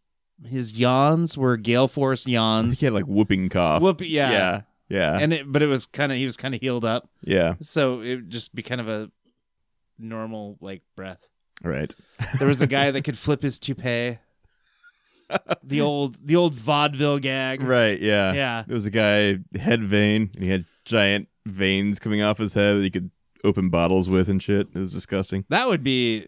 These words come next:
Speaker 1: I mean, he should have gone there.
Speaker 2: Yeah.
Speaker 1: He got a kid at one point that, uh, twisted his eyelids out.
Speaker 2: Oh, so gross.
Speaker 1: And it's a gross thing.
Speaker 2: Yeah.
Speaker 1: Ugh.
Speaker 2: Ugh.
Speaker 1: Yeah.
Speaker 2: There was a kid that, uh, it was Cabbage Man. And we don't know what happened to him, but he got,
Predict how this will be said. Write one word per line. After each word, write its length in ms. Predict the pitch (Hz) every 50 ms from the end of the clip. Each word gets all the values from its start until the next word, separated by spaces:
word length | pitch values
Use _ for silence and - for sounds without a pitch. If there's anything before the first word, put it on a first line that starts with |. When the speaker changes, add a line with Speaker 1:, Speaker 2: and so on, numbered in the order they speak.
| _ -
Speaker 1:
I 140 | 110 123 117
mean, 240 | 117 110 104 101 104
he 100 | 135 143
should 140 | - 151 143
have 60 | 127
gone 220 | 123 117 113 110 107
there. 280 | 110 107 101 98 92 _ _ _
Speaker 2:
Yeah. 320 | - 90 95 90 76 73 113 - -
Speaker 1:
He 80 | 147
got 140 | 143 165 165
a 80 | 160 -
kid 380 | - - 160 160 156 151 147
at 100 | 139 123
one 180 | 127 131 135 131
point 320 | - 143 139 143 139 - -
that, 360 | 120 117 110 101 - - 120
uh, 260 | 113 107 104 101 95 - -
twisted 460 | - - 147 143 131 - - 127 117
his 160 | 120 110 104
eyelids 560 | 110 110 117 120 120 123 123 123 120 113 123
out. 320 | 123 120 127 135 117 - - - _ _ - - -
Speaker 2:
Oh, 340 | 113 110 98 - - - -
so 300 | - - - - 120 113
gross. 360 | - - 113 117 110 117 110
Speaker 1:
And 80 | 156 151
it's 160 | 139 - -
a 80 | 170 156
gross 360 | 123 147 202 214 175 - -
thing. 300 | - 165 143 120 110 104
Speaker 2:
Yeah. 320 | 107 101 95 87 82 82 92 139
Speaker 1:
Ugh. 380 | 131 147 151 143 127 113 92 76 - _ _ _ -
Speaker 2:
Ugh. 360 | - 107 104 95 87 85 82 - -
Speaker 1:
Yeah. 300 | 127 123 117 110 104 98 - _ _ _ _ _ _ _ _ -
Speaker 2:
There 80 | 104 104
was 80 | 101
a 40 | 104
kid 220 | - - 117 113
that, 140 | 101 101 95
uh, 340 | 95 92 90 87 85 82 80 82 -
it 60 | 107
was 120 | 110 101
Cabbage 440 | - - 107 101 107 110 110 107 98
Man. 320 | 104 110 117 123 127 135 - _ _ _ _ _ _ _ _ _ _ _ _ _ _ - - _ _ -
And 220 | - - 113 113
we 60 | 123 143
don't 100 | 151 143
know 120 | 147 143
what 120 | 147 139 127
happened 280 | 139 139 135 127 120 -
to 80 | 131
him, 80 | 120 110
but 60 | 107
he 40 | 110
got, 220 | 110 120 117 -